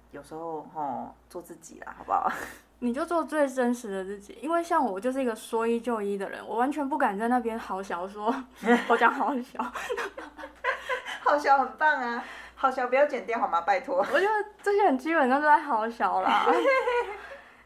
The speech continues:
Speaker 2: 你讲的自己事业多成功，然后你背后就是可能欠很多债。我有一个朋友的确是这样，然后，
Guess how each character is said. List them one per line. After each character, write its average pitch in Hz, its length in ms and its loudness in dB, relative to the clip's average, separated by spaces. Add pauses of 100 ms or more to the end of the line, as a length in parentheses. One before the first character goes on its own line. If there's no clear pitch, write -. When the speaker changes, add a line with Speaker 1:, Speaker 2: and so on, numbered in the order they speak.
(160)
Speaker 2:
你 302 120 -4
讲 285 240 -2
的 247 100 0
自 302 100 -6
己 285 140 -4
事 262 220 -8
业 294 160 0
多 247 200 2
成 214 380 -6
功， 190 320 -4
然 233 160 -4
后 285 140 2
你 208 340 -2
背 254 200 0
后 254 180 2
就 247 120 -2
是 233 440 -2
可 233 140 -10
能 190 360 -8 (380)
欠 285 200 0
很 226 140 0
多 190 160 -2
债。 190 260 -2
我 262 140 4
有 277 60 4
一 - 20 0
个 233 80 2
朋 233 160 -6
友 208 140 -4
的 196 120 -12
确 202 220 -10
是 190 120 -10
这 104 320 -12
样， 107 140 -14 (360)
然 220 100 -2
后， 269 320 4